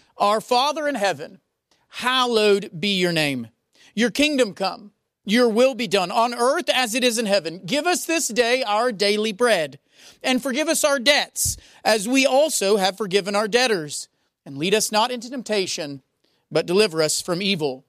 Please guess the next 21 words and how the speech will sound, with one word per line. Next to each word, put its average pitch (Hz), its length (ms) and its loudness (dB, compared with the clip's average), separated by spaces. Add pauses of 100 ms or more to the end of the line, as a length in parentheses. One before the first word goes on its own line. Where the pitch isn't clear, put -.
(380)
For 160 120 0
thine 208 560 0
is 139 160 -4
the 139 80 -8
kingdom 262 400 0 (240)
and 165 180 -8
the 147 80 -4
power 220 520 0 (320)
and 175 160 0
the 175 40 0
glory 175 560 0 (140)
forever. 139 540 0 (540)
Amen.'" 135 460 -6 (560)
And 135 140 -4
all 165 140 2
the 165 40 -10
people 170 460 -2
answered 170 320 -4
together 165 300 0
and 160 100 -6
said, 156 380 -2